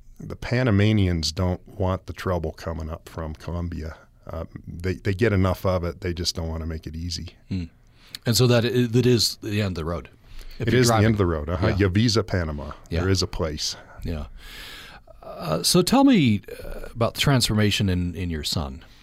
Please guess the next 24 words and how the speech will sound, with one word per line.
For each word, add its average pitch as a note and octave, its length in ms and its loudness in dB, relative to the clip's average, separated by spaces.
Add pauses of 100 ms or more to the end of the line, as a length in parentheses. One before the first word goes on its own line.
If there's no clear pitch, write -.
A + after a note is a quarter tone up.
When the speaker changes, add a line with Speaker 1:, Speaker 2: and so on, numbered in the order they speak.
(140)
Speaker 1:
Okay. A2+ 240 2
Speaker 2:
He's, - 280 0
uh, F#2+ 180 -4
you F2+ 140 -6
know, G2+ 120 -2
the G2 80 -6
first, - 440 0
uh, A#2 180 -2
the G#2 140 -4
journey, A2 580 0 (500)
at - 60 -14
least A2+ 200 -4
in, G2 240 -2
in G2 160 -4
Utah, G2 540 0
he's A2+ 260 -2
just G2 260 -6
sort G#2 200 -2
of F2+ 80 -8
curled G2+ 300 -4
up F#2+ 140 -4
on F2+ 100 -4
the E2 80 -6
seat, - 440 -4